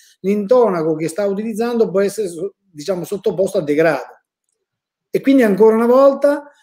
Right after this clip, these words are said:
cerca di innovare nel settore dei materiali, decide di non affidarsi a quello che era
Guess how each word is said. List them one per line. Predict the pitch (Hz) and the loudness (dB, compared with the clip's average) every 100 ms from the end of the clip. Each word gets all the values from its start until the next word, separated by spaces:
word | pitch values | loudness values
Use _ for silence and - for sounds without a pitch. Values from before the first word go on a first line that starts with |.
| _ | _
cerca | - 233 233 226 | -2 -2 2 0
di | |
innovare | 226 247 233 269 269 | 0 0 0 2 2
nel | 226 | 0
settore | 196 196 202 202 | -4 -6 -4 -4
dei | 185 | -2
materiali, | 175 208 208 147 135 139 | -4 -2 -2 -4 -8 -2
decide | 180 190 226 156 151 | 0 0 -4 -4 -4
di | 165 | -4
non | 170 | -6
affidarsi | 170 - 180 170 139 - - | -6 -6 -2 -2 -2 -10 -20
a | |
quello | - 151 131 | -10 -8 -4
che | 151 | -2
era | 147 127 | -2 -4